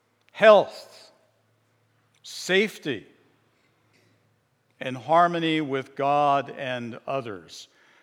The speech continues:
When you have those things coming together, you have shalom. You have peace.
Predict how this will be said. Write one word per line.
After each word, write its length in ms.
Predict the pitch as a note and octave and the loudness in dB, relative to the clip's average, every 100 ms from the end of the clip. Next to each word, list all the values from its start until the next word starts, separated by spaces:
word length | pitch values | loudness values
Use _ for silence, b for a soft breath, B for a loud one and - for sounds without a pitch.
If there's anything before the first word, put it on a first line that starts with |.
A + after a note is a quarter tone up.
| b | b
When 320 | B2 E3 F3+ | -4 -2 -2
you 320 | E3+ F3+ E3+ | -2 -2 -2
have 720 | D3 D#3 F#3 F#3 F3+ D3+ - - | -4 -2 2 2 2 -2 -10 -20
those 800 | B2+ D#3+ F#3+ G3 F#3+ F#3 - - | -2 2 4 4 2 -2 -12 -8
things 420 | E3+ D#3 D3+ C#3+ | -4 -4 -4 -8
coming 440 | - - D#3 C#3+ C3+ | -10 -6 -6 -6 -8
together, 680 | C#3 C#3+ E3 G#2 G2+ B2 - _ _ _ _ _ _ _ _ _ _ _ _ _ _ | -8 -2 -2 -2 -6 -12 -18 _ _ _ _ _ _ _ _ _ _ _ _ _ _
you 200 | A#2 C3 | -16 -12
have 420 | A#2+ C3+ C#3 C#3 | -4 0 0 -4
shalom. 640 | - - C3+ C3+ C#3+ C3+ A2 - _ _ _ _ _ _ _ _ _ _ _ _ _ _ _ | -14 -10 -4 -2 -2 -4 -6 -16 _ _ _ _ _ _ _ _ _ _ _ _ _ _ _
You 200 | - B2+ | -16 -12
have 360 | B2 C3 B2 - | -6 -4 -6 -8
peace. 840 | D#3+ D3 G2 - - - - - | -10 -10 -12 -20 -20 -20 -20 -20